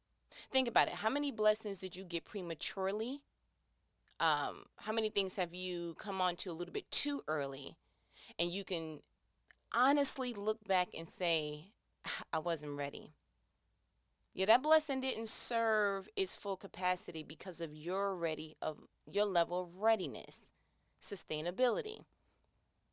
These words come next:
Some of us are praying for husbands,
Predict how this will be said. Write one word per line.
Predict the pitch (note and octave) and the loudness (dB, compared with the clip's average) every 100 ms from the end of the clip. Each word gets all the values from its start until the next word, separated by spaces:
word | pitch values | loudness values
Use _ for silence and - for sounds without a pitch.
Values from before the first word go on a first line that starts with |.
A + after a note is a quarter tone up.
| _ _ _ _ _ _ - - | _ _ _ _ _ _ -20 -10
Some | - A#3 C#4+ | 2 4 4
of | B3+ | 6
us | A#3+ - | 4 4
are | G#3 G3 G3 G3+ G3 - - | 2 2 2 0 0 -4 -6
praying | A#3+ G#3+ F#3 | 0 2 2
for | E3+ | 0
husbands, | F#3+ A3 G3+ F3+ G3 G#3+ | 4 4 4 -4 -4 -10